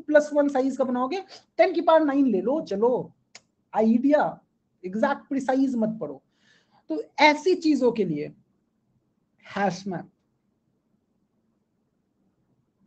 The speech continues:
solves द इशू। ऐसी चीजों को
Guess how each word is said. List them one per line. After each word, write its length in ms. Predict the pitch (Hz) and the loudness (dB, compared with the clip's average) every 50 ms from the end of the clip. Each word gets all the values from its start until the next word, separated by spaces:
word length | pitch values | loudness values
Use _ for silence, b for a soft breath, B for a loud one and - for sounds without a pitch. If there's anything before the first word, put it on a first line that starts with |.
| _ _ _ _ _ _ _ _ _ _ _ _ _ _ _ _ | _ _ _ _ _ _ _ _ _ _ _ _ _ _ _ _
solves 960 | - - - - - - _ _ - 254 247 254 247 240 190 160 - - - _ _ _ _ _ _ _ _ _ _ _ _ _ - | -20 -20 -20 -20 -20 -20 _ _ -2 2 2 4 2 2 0 -4 -10 -14 -18 _ _ _ _ _ _ _ _ _ _ _ _ _ -10
द 100 | - 170 | -6 -6
इशू। 380 | 185 170 185 170 170 - - - - _ _ _ _ _ _ _ _ _ _ _ _ _ _ _ _ _ _ _ _ _ _ _ _ _ _ - - | -4 -4 -6 -10 -10 -10 -14 -20 -20 _ _ _ _ _ _ _ _ _ _ _ _ _ _ _ _ _ _ _ _ _ _ _ _ _ _ -4 0
ऐसी 280 | 254 285 277 - 359 - | 0 0 2 0 -2 -2
चीजों 360 | - 285 262 240 220 233 220 | 0 -2 -2 0 0 -2 -2
को 200 | 220 226 262 | -2 -4 -8